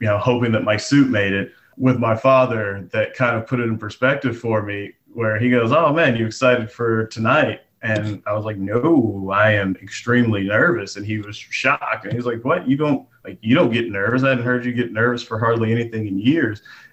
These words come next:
And I was like, "Oh, that's right. They're thinking of old sports me. They don't, like, this is a whole different world, a whole different medium. And by the way, new jokes. And I got one shot." Like you said, it's like,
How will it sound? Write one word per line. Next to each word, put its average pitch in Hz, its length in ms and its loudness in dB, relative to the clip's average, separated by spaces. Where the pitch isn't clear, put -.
And 117 100 0
I 117 40 4
was 110 140 2
like, 110 280 2
"Oh, 139 120 4
that's 95 200 0
right. 123 360 2
They're 113 180 -2
thinking 110 360 -4
of 101 260 -2
old 110 300 0
sports - 480 -2
me. 98 440 -8
They 104 140 -2
don't, 117 260 2
like, 104 340 0
this 139 160 2
is 165 120 2
a 117 100 4
whole 127 300 4
different 110 420 -2
world, 135 380 4
a 107 60 0
whole 123 200 4
different 104 280 -2
medium. 123 380 4
And 98 80 -4
by 160 200 4
the 117 100 2
way, 147 300 4
new 143 300 4
jokes. 165 460 2
And 123 80 0
I 185 140 2
got 165 240 2
one 170 200 4
shot." 170 520 2
Like 113 240 -2
you 123 120 0
said, 143 140 2
it's 120 120 0
like, 117 300 -2